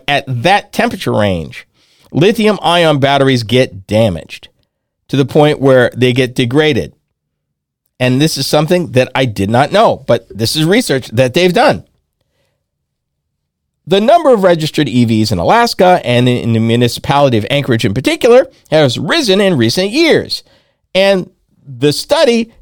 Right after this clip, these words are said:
did a report that tallies the two types of E Vs that charge from an electrical grid. They talked about battery electrics, which what we're talking about, that run solely on electricity, stolen batteries.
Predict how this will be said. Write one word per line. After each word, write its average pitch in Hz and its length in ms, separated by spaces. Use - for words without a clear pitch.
did 254 220
a 339 60
report 180 400
that 151 140
tallies 147 460
the 123 120
two 277 240
types 180 400
of 151 160
E 233 200
Vs 139 340
that 120 200
charge 170 300
from 175 120
an 175 60
electrical 160 440
grid. 202 320
They 117 100
talked 113 220
about 110 200
battery 170 280
electrics, 196 440
which 117 180
what 104 120
we're 160 140
talking 139 340
about, 131 360
that 127 220
run 127 180
solely 240 400
on 139 100
electricity, 117 540
stolen 113 520
batteries. 113 480